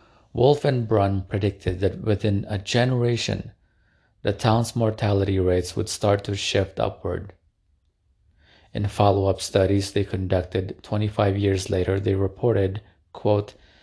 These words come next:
"The most striking social change was a widespread rejection of a long-standing taboo against ostentation," and that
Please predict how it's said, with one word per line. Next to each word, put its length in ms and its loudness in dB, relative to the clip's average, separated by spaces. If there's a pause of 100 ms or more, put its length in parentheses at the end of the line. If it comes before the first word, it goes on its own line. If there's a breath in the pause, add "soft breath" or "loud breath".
(280 soft breath)
"The 120 -2
most 220 0
striking 640 0
social 640 0
change 640 -2
was 160 -2
a 40 4
widespread 680 0
rejection 720 -2 (520 soft breath)
of 140 -4
a 60 4
long-standing 800 2
taboo 480 0
against 580 -4
ostentation," 960 -4 (1700 loud breath)
and 180 0
that 320 0